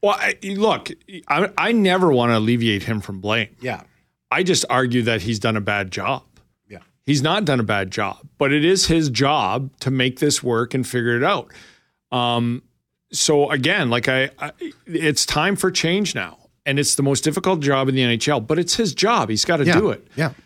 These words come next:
Speaker 1: But here's why I feel, this is just my opinion,
Speaker 2: Mm-hmm.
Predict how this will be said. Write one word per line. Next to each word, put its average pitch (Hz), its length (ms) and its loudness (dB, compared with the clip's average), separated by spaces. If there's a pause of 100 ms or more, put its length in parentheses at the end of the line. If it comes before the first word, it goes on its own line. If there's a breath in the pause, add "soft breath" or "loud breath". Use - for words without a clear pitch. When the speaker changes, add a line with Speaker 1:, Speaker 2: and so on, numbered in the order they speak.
(180 soft breath)
Speaker 1:
But 151 140 0
here's 240 320 0
why 127 500 2
I 185 220 2
feel, 92 440 -4 (100)
this 127 180 -2
is 139 80 -2
just 156 240 -2
my 165 160 0
opinion, 165 440 -2
Speaker 2:
Mm-hmm. 123 160 0